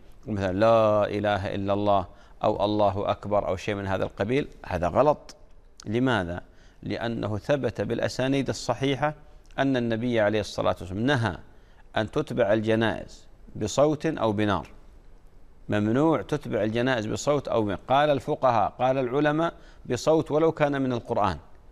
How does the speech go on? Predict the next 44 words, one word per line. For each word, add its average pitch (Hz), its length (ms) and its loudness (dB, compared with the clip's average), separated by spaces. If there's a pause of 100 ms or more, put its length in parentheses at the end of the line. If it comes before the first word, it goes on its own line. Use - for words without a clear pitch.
(300)
ولو 139 300 2
كان 139 300 -2
من 123 140 0
الذكر، 113 460 -2 (420)
ما 101 180 0
يجوز 160 540 0 (440)
أنك 113 280 -2
الآن 120 260 0
لما 117 200 -2
تأتي 123 500 -4 (320)
الجنازة 117 460 -2
تقول: 101 220 -2
"لا 120 460 8
إله 110 480 0
إلا 104 180 0
الله". 98 180 -2
طيب، 131 240 -6
وين 156 160 4
الدليل؟ 120 440 0
أين 139 220 0
الدليل 123 400 0
على 98 100 -2
أنك 113 180 -4
تقول - 300 -6
إذا 110 180 0
رأيت 110 280 0
الجنازة: 107 480 -2
"لا 104 220 0
إله 101 240 -2
إلا 101 140 -4
الله"؟ 101 260 -8
ما 175 140 -2
في 143 120 -6
دليل. 110 280 -2 (640)
ما 143 120 2
هو 165 200 2
الدليل 151 340 2
على 139 240 0
أنك 139 260 -4
إذا 131 320 0
شيعت 135 500 0
الجنازة 123 540 0
ومشيت 110 560 -4
خلفها 131 500 -2